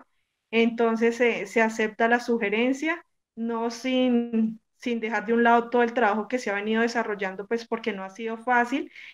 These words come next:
Y, eh, su merced me manifiesta que, com-, ¿qué más? ¿Por qué no se ha traído más fuerza pública al municipio? Porque no es un déficit que solo tenga el municipio de Tabio,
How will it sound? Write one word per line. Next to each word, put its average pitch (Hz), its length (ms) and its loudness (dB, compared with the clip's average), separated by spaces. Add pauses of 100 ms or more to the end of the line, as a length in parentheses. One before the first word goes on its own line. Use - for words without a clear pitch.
(300)
Y, 240 640 0 (880)
eh, 220 460 -2 (520)
su 277 100 2
merced 247 340 4
me 254 120 4
manifiesta 254 800 4
que, 262 400 0
com-, 277 420 2
¿qué 285 200 4
más? 302 360 0
¿Por 277 180 -2
qué 269 120 0
no 269 140 2
se 285 180 0
ha 277 140 4
traído 285 280 2
más 285 180 2
fuerza 285 340 -2
pública 285 340 -2
al 277 80 2
municipio? 226 680 -2 (440)
Porque 277 320 0
no 277 100 4
es 285 140 0
un 294 120 0
déficit 311 460 0
que 233 140 2
solo 233 280 0
tenga 254 220 0
el 262 60 2
municipio 254 540 0
de 226 120 0
Tabio, 208 340 0